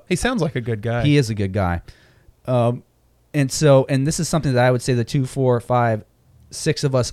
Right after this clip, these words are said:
Speaker 2: all agree on. Heck, even Misty
Speaker 1: <clears throat>
Speaker 2: agrees with this. We all agree that young people are capable of far more than we require of them in the modern world.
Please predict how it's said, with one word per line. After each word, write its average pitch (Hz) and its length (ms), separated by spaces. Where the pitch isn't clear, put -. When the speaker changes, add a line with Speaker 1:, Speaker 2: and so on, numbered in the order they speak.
Speaker 2:
all 117 220
agree 110 280
on. 101 200
Heck, 104 200
even 107 320
Misty 104 380
Speaker 1:
<clears throat> 98 40
Speaker 2:
agrees 98 320
with 104 160
this. 101 280
We 160 160
all 160 200
agree 123 300
that 107 360
young 127 300
people 123 300
are 107 100
capable 110 500
of 104 100
far 147 400
more 113 540
than 110 200
we 117 340
require 104 580
of 95 120
them 98 320
in 104 140
the 104 60
modern 95 440
world. 87 340